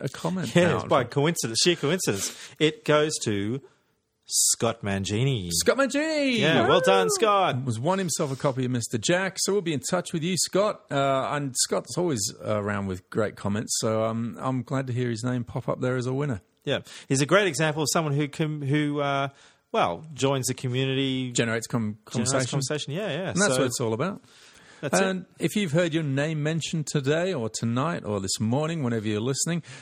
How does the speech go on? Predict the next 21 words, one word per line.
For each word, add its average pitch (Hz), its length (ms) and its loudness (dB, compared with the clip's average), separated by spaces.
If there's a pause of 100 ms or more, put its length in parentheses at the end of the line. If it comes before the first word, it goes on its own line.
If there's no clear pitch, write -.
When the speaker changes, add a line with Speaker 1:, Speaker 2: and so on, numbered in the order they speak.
(120)
Speaker 1:
uh, 160 140 4
get 196 180 2
in 170 80 -2 (100)
touch 196 220 0 (120)
at, 127 260 2
uh, 120 120 2
s-, - 240 0 (100)
podcast 165 640 0
at - 120 -2 (160)
sevenlandhand 127 680 0
dot - 240 -4
com 143 280 0
on 107 200 -2
the - 180 -2
email, 127 440 0 (380)
uh, 123 300 2
podcast 151 640 -2
at - 60 -6 (140)
sevenlandhand 104 540 0
dot 117 200 -2
com. 147 200 0